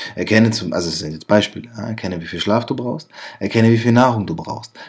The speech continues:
Erkenne deinen eigenen Rhythmus. Erkenne, wann du am besten und am schlechtesten bist. Erkenne aber auch, wann Menschen irgendwas von dir wollen und wann sie es nicht wollen.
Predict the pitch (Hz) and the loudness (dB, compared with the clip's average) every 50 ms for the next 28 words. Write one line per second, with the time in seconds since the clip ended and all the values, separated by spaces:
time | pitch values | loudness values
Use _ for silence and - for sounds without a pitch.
0 | - - 82 - - 123 127 147 143 123 107 101 - - - 120 143 147 139 131 | -14 -12 -10 -4 -2 0 2 2 4 2 2 2 0 0 0 0 2 2 0 0
1 | 127 117 127 123 123 - - 85 80 - - - - 110 120 127 123 120 110 110 | 0 0 0 -2 -2 -4 -6 -6 -6 -6 -6 -8 -2 0 2 2 4 4 4 4
2 | 110 101 85 85 - 95 120 120 - 135 123 120 110 110 - - 120 117 117 - | 4 2 0 0 0 0 0 0 -2 -4 -4 -4 -4 -2 2 2 2 2 2 -4
3 | 110 - - - 82 82 76 - - - - - - - - 90 87 - 107 120 | -10 -10 -10 -8 -6 -6 -8 -8 -10 -14 -16 -16 -16 -8 -8 -6 0 2 4 4
4 | 139 143 110 107 101 92 80 - - 76 90 107 - - - - 92 87 85 87 | 4 4 4 2 0 0 -2 0 2 2 4 2 2 0 -2 -2 0 0 2 2
5 | 101 113 - - 104 98 - 92 101 101 104 98 95 - - - 87 82 82 80 | 2 2 2 0 -2 -2 0 0 0 2 2 0 -2 -4 -4 -4 -4 -2 -2 -2
6 | 76 78 80 87 98 120 127 127 127 127 131 131 131 131 127 143 151 151 151 - | 0 2 2 4 4 2 2 0 -2 -2 -2 -2 -2 -2 2 2 2 2 2 -4
7 | - 73 73 76 76 - | -6 -6 -6 -8 -10 -14